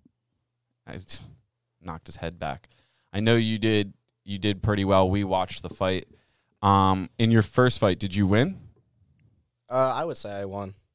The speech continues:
Speaker 1: You would say you won, but it was like,
Speaker 2: Yeah.
Speaker 1: it wasn't an exhibition. There wasn't, like, a,
Speaker 2: Yeah, it
Speaker 1: a
Speaker 2: was, like,
Speaker 1: win.
Speaker 2: the same as this, but,
Speaker 1: Okay.
Speaker 2: but I would say I cu-, I, I, I took it, but, you know, I don't go in there to really do, like, win.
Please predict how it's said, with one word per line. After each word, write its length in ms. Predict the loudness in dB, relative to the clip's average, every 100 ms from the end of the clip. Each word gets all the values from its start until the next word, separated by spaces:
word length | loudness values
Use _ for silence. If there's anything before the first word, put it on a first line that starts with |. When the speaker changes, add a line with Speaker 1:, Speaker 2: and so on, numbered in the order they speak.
| _
Speaker 1:
You 140 | -2 -2
would 120 | 0
say 120 | 0
you 140 | 0
won, 160 | -2 -2
but 100 | -2
it 40 |
was 140 | -2 -2
like, 120 | -4
Speaker 2:
Yeah. 60 | -2
Speaker 1:
it 60 |
wasn't 260 | -2 0 -2
an 80 | -6
exhibition. 680 | -6 -6 -4 -4 -2 -4
There 100 | -2
wasn't, 320 | -2 -4 -6
like, 160 | -10 -8
a, 60 | -6
Speaker 2:
Yeah, 60 | -4
it 20 |
Speaker 1:
a 40 | -4
Speaker 2:
was, 80 | -4
like, 40 |
Speaker 1:
win. 40 | -4
Speaker 2:
the 40 |
same 260 | -6 -10 -10
as 140 | -6
this, 400 | -4 -4 -4 -6
but, 120 | -2 0
Speaker 1:
Okay. 220 | 0 -2 -8
Speaker 2:
but 60 |
I 140 | -10 -10
would 140 | -10
say 180 | -6 -4
I 160 | -6
cu-, 200 | -10 -14
I, 160 | -14 -14
I, 380 | -16 -14 -16 -16
I 80 | -18 -16
took 240 | -16 -12
it, 160 | -12 -12
but, 240 | -14 -14 -14 _ _ _ _
you 100 | -16
know, 220 | -14 -16 _ _ _ _ _ _ _
I 60 | -2
don't 140 | -2
go 160 | 0 -4
in 60 | -2
there 120 | -4
to 60 |
really 200 | -4 -4
do, 240 | -4 -8 -8
like, 220 | -12 -12
win. 320 | -8 -8 -8